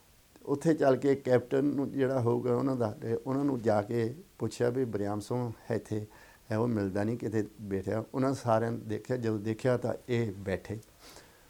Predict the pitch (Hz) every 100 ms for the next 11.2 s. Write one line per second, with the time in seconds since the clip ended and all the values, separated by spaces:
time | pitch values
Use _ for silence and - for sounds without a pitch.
0 | - - - 127 135 139 139 135 123 110
1 | 101 147 180 160 180 185 156 156 117 110
2 | 117 - 110 95 107 117 135 123 127 120
3 | - _ - 120 147 143 147 120 123 123
4 | 127 135 131 135 139 147 147 - 117 127
5 | - _ _ _ _ - _ _ - _
6 | - - - - - 127 127 156 156 160
7 | - 113 90 95 - - _ _ _ _
8 | - - - - _ _ _ _ _ _
9 | _ 131 135 170 170 160 - _ - _
10 | - 135 156 156 165 151 120 131 131 127
11 | 131 131